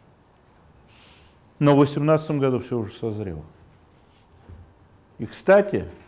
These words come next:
я думаю, это моя личная гипотеза, что вот эта вот эпопея с ковидом, да, который начал множиться, да, у нас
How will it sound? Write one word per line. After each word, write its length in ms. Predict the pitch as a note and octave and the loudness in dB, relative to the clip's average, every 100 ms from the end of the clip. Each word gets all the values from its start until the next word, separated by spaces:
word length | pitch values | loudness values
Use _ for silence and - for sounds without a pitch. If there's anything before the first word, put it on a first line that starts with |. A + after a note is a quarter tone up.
| _ - | _ -10
я 320 | A2 C#3+ C#3+ | 2 4 4
думаю, 380 | B2 C3+ A2+ G#2 | 4 2 2 0
это 100 | B2+ | 0
моя 260 | C3 C#3 | 2 4
личная 400 | D3+ D#3 - A#2 | 4 2 -2 -4
гипотеза, 680 | A2 B2+ B2+ G#2 - D2+ D#2+ - _ _ _ _ _ - | -4 -6 -4 -6 -6 -16 -18 -20 _ _ _ _ _ -2
что 140 | C3 | 2
вот 160 | C#3+ E3 | 4 4
эта 240 | D3 C#3+ | 4 4
вот 340 | C#3 B2+ - - - _ _ _ _ | 4 2 0 -16 -20 _ _ _ _
эпопея 640 | D3 C#3+ D3+ D3+ F3+ D#3 B2+ | 0 2 2 4 6 8 6
с 100 | - | 2
ковидом, 640 | D3 D3 G#3 F#3 A2+ F2 - - _ _ _ _ _ _ _ _ _ - - - - _ | 4 4 4 4 2 0 -8 -20 _ _ _ _ _ _ _ _ _ -20 -20 -20 -20 _
да, 240 | A#2+ D#3 F#3+ | 2 4 2
который 880 | - A#2 - B2+ A#2 A2 G2+ F#2+ - - - _ _ _ _ _ - | 0 0 4 6 8 8 6 4 -4 -20 -20 _ _ _ _ _ 0
начал 380 | C3 B2+ C3+ | 2 2 2
множиться, 840 | B2+ D3+ E3+ F3+ C#3 G2+ G2+ - F#2 | 4 6 8 8 6 2 -4 -8 -2
да, 180 | C3 F3 | 2 2
у 60 | |
нас 180 | A#2 G#2+ | 2 -2